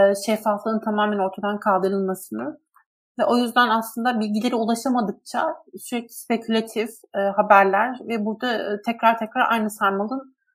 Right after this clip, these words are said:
içindeymişiz gibi ve bu her alana yansıyor. Dış politikaya da, enerji politikalarında vesaire vesaire. Şimdi hemen İsrail'e geçmek istiyorum. Bugün aslında, e, yayının başında da söylemiştik, büyükelçilerin atamasının gerçekleşeceğine ilişkin hem, e,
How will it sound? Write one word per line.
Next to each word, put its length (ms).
içindeymişiz 720
gibi 180
ve 140
bu 120
her 200
alana 280
yansıyor. 420
Dış 220
politikaya 500
da, 140
enerji 400
politikalarında 920
vesaire 440
vesaire. 400
Şimdi 160
hemen 160
İsrail'e 420
geçmek 400
istiyorum. 420
Bugün 300
aslında, 420
e, 320
yayının 300
başında 280
da 60
söylemiştik, 540
büyükelçilerin 640
atamasının 1400
gerçekleşeceğine 800
ilişkin 420
hem, 160
e, 380